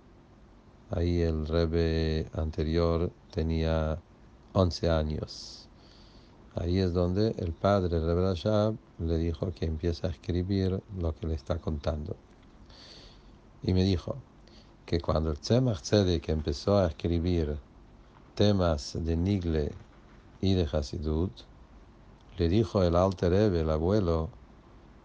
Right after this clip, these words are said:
está escrito, "Uknei lecha haver", adquirí para vos un compañero. Knei también viene la misma letra de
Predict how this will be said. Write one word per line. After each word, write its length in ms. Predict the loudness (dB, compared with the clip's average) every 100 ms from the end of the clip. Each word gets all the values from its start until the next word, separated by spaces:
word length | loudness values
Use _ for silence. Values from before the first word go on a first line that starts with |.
| -8
está 240 | -4 -2
escrito, 640 | -2 0 0 0 2 0 0
"Uknei 800 | -4 -6 -2 0 2 2 2 -2 -2
lecha 280 | -2 0 0 2
haver", 460 | 2 4 2 0 -8 -12 -20 -20 -20 -20 -20 -20 -20 -20 -14 -4
adquirí 880 | -4 -4 -2 0 2 2 0 -2 -8 -20 -14 -2
para 180 | 0
vos 520 | 2 2 0 -4 -12 -20 -20 -20 -20 -20 -20 -20 -20 -6
un 220 | 0 2 2
compañero. 720 | 2 2 2 2 2 2 -2 -8 -20 -20 -20 -20 -20 -20 -20 -20 -20 -18
Knei 600 | -4 2 4 4 2 -2 -4
también 400 | -2 0 2 2
viene 440 | 0 2 0 -2 -8 -10 -2
la 100 | -2
misma 300 | 0 0 0
letra 400 | 0 0 -2 0
de 240 | -2